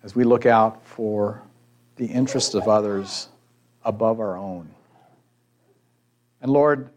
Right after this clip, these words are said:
none of this is easy, but at the same time, you're calling us to do that.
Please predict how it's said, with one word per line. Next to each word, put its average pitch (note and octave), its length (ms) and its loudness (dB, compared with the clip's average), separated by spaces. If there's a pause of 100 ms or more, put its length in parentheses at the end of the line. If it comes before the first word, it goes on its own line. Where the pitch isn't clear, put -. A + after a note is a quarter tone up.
(340)
none B2+ 200 -2
of E3 100 -6
this C3 220 -6
is A2+ 160 -14
easy, G2+ 480 -14 (1500)
but B2+ 180 -6
at B2+ 80 -8
the - 80 -18
same D3+ 320 -8
time, A#2+ 560 -10 (1400)
you're B2+ 140 -10
calling C3+ 420 -6
us G#2+ 180 -16
to G#2+ 120 -20
do A2 180 -12
that. F#2 300 -14